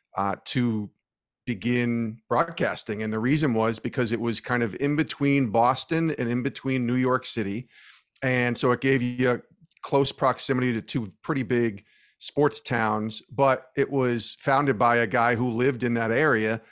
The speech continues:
and they were looking for wide open spaces to be able to build on. It's hard to find that in larger cities. So E S P N settled in Bristol, Connecticut, because they've been able to build out this, this campus, this compound,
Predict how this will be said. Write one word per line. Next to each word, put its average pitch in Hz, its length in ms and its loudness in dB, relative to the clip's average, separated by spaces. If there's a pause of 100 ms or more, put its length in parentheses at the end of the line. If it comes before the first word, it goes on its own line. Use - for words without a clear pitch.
(320)
and 123 180 2
they 123 80 4
were 123 140 4
looking 135 280 0
for 143 140 0
wide 113 320 2
open 127 300 0
spaces 123 560 -2
to - 100 -10
be 110 140 -4
able 113 140 -2
to 107 100 -4
build 127 340 0
on. 95 300 -6 (340)
It's - 160 -6
hard 147 260 2
to 139 120 0
find 139 340 2
that 110 220 -2
in 113 180 -2
larger 110 320 0
cities. 113 640 0 (260)
So 120 460 2
E 139 100 2
S 135 140 4
P 123 240 -2
N 139 120 2
settled 120 380 2
in 113 120 0
Bristol, 113 280 -2
Connecticut, 135 540 0
because 117 340 -2
they've 110 300 -4
been 117 140 -2
able 113 200 -2
to 107 80 -2
build 117 360 -2
out 110 300 0
this, - 380 -4
this - 160 -6
campus, - 800 -2 (160)
this - 160 -4
compound, 107 880 -2